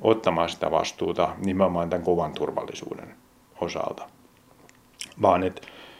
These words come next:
et jos, jos Yhdysvallat ei olisi antanut selkeää niin kuin signaalia siitä, että,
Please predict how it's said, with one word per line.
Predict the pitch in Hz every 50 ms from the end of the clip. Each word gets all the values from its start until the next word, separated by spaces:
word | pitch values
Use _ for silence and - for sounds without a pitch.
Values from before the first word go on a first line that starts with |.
| - - _ -
et | 98 95
jos, | 101 101 101 101 - - - _ -
jos | 104 98 -
Yhdysvallat | 110 113 113 113 107 104 98 95 98 95 -
ei | 104 104 107 107
olisi | 101 101 101
antanut | 95 90 92 90 90 85
selkeää | - - 113 117 110 101 - 95 85
niin | 82 85 85
kuin | 85 80
signaalia | - 92 92 92 90 85 82 82 82 82
siitä, | - - 90 85 85 - - 80 78
että, | 78 - - - 80